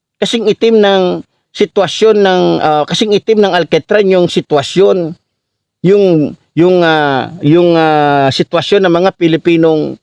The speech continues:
naghihikaos, umiiyak, nagdurusa. Di ba?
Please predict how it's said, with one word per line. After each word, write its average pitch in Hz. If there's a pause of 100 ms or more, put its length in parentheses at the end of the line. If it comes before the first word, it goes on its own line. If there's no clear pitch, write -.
naghihikaos, 175 (160)
umiiyak, 175
nagdurusa. 156 (1120)
Di 139
ba? 180